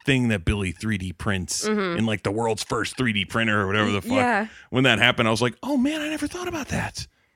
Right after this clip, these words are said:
Speaker 2: Mm-hmm.
Speaker 1: Like, as a kid, it was just like, "Whoa, crazy piece of technology, it's carving a thing," and then now
Speaker 2: Yeah.
Speaker 1: it's like, "Oh wait, no, that's just, like, a thing that happens now. That's
Speaker 2: Yeah.
Speaker 1: just, like, a, a device that everyone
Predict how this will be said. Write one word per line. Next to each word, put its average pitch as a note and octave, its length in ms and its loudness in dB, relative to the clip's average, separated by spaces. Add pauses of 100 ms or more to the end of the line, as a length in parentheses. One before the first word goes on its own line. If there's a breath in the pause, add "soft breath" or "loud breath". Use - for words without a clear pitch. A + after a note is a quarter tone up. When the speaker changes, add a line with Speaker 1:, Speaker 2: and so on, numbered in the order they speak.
(220)
Speaker 2:
Mm-hmm. B3+ 100 -2
Speaker 1:
Like, E3 160 2
as D3 160 0
a C3+ 60 0
kid, A#3 200 2
it - 20 6
was C#3 160 2
just A#2+ 160 0
like, A2+ 100 2
"Whoa, D3+ 320 2
crazy D3 300 0
piece F3 180 0
of E3 60 -8
technology, E3+ 680 2
it's D3+ 140 -2
carving D3 320 2
a F#3 60 0
thing," F3 440 0
and C3 120 2
then A#2+ 100 2
now A2 120 6
Speaker 2:
Yeah. A2+ 60 4
Speaker 1:
it's A2 80 0
like, A2 200 0
"Oh - 100 4
wait, G#2 220 2
no, G#3 120 4
that's F3+ 160 0
just, - 160 -4
like, F3 140 -2
a - 60 -4
thing B3+ 220 -2
that A2+ 100 0
happens F2+ 400 -4
now. D#2+ 320 -4
That's A#3 100 -2
Speaker 2:
Yeah. C4 80 0
Speaker 1:
just, - 160 -2
like, B2+ 160 -2
a, B2+ 200 -2 (100)
a C3 100 -2
device C#3 360 0
that A2+ 100 -2
everyone A2+ 340 -2